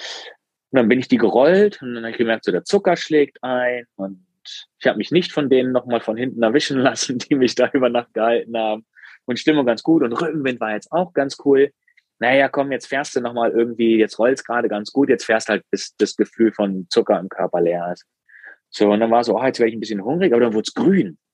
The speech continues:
Ja, und man plötzlich vorbei mit nur noch Sand und sowas, ja, Oasen und so ein Kram kommen. Ah,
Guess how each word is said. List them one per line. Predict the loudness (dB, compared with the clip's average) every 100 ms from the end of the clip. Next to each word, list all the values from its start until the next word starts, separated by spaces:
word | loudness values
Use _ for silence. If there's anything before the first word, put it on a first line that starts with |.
| _
Ja, | -2 0 0
und |
man | -2
plötzlich | -4 -8 -10
vorbei | -8 -6 -2 0
mit | 0 0
nur | -4
noch | -4
Sand | -2 -2 0 -2
und | -4
sowas, | -4 -10 -6
ja, | 0
Oasen | 0 2 2 4 4 2 -2
und | 0
so | 0
ein | -2
Kram | -4 -6 -8 -12
kommen. | -12 -12 -16 _ _ _ _ _ _ _ -14 0
Ah, | 4 6